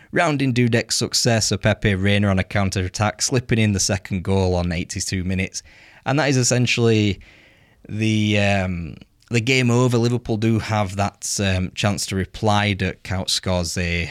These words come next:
what was ultimately a, a consolation goal. And, um, in terms of a Liverpool shirt, probably Jermaine Pennant had a good game. He's one of his, probably his best games from a Liverpool perspective. But, uh,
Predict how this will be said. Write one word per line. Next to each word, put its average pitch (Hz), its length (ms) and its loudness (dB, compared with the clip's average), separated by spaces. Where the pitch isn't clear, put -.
what 95 200 -8
was 92 140 -4
ultimately 87 560 -2
a, 85 180 -6
a - 80 -16
consolation 101 720 0
goal. 101 300 0
And, 104 360 0
um, 107 640 2
in 117 140 -2
terms 120 260 2
of 110 60 0
a - 20 2
Liverpool 120 420 0
shirt, - 920 -4
probably 107 340 0
Jermaine 104 420 0
Pennant 107 300 0
had 104 160 0
a 98 40 -2
good 98 220 -4
game. 107 300 0
He's 95 280 -4
one 92 180 -2
of 85 60 -4
his, 85 100 -8
probably 87 300 -6
his 82 80 -10
best 90 280 -6
games 87 220 -6
from 90 140 -6
a 85 40 -4
Liverpool 85 360 -6
perspective. - 580 -8
But, - 320 -8
uh, 95 120 0